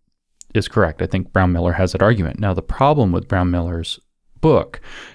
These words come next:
is that Brown Miller frames this out to be that rape is all patriarchal power.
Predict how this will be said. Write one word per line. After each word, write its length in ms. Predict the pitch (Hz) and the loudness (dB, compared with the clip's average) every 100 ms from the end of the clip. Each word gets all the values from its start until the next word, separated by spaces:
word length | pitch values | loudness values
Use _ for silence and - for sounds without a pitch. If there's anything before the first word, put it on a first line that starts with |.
| - | 0
is 120 | 98 | 2
that 120 | 101 | 2
Brown 260 | 107 101 98 | 4 4 6
Miller 280 | 92 90 | 4 4
frames 640 | 85 - 117 120 151 151 107 | 0 0 4 4 4 2 2
this 220 | 92 - | 2 2
out 280 | 92 85 - | 0 -2 -4
to 100 | - | -6
be 360 | 90 82 80 - - - - - _ _ _ _ _ _ _ _ _ _ _ _ - | -4 -4 -6 -10 -16 -20 -20 -20 _ _ _ _ _ _ _ _ _ _ _ _ -2
that 220 | 95 90 | 0 2
rape 380 | 101 98 104 90 | 2 4 2 0
is 200 | 90 - - | -4 -4 0
all 560 | 101 98 98 95 - _ _ _ _ _ _ _ _ _ - | 4 6 6 4 0 _ _ _ _ _ _ _ _ _ -6
patriarchal 540 | - 110 90 85 - | -2 0 0 0 -2
power. 420 | - 87 - - | -4 -2 -2 -6